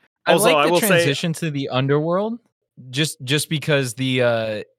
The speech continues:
Speaker 1: it, it looks like the Doom three transition when you, like, traverse <laughs> to hell and shit.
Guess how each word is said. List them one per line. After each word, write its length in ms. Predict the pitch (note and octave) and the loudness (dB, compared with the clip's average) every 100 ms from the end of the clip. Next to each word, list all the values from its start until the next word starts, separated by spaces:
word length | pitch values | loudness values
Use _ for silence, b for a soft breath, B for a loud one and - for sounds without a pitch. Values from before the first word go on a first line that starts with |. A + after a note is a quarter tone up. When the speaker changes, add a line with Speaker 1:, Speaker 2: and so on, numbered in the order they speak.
| _ | _
Speaker 1:
it, 180 | C#3+ D3 | -10 -2
it 100 | E3 | -2
looks 340 | D#3+ F#3 G3+ A3+ | 2 0 0 -2
like 300 | G3 D3+ D#3 | -2 -2 -2
the 120 | C#3+ | -4
Doom 480 | A#2+ C#3 D3 D3+ C#3+ | 0 2 4 4 0
three 460 | C3 A#2+ B2+ C#3 | -6 -6 -6 -6
transition 880 | C#3 D#3+ D3 C3 D3 - D#3+ D#3+ D#3+ | -6 -6 -4 -4 -6 -4 -4 -4 -8
when 200 | B2+ A#2+ | -4 -2
you, 200 | A#2 A#2+ - | -2 -6 0
like, 340 | A#2+ G#2+ - | 0 0 -6
traverse 540 | - D3 A#2 C3+ C#3+ - | 0 0 4 4 4 4
<laughs> 20 | |
to 160 | F3 | 4
hell 340 | D3 C3 C3 D#3 | 6 6 6 4
and 180 | E3+ D#3+ | 4 2
shit. 360 | - G#3+ A#3+ | 0 2 2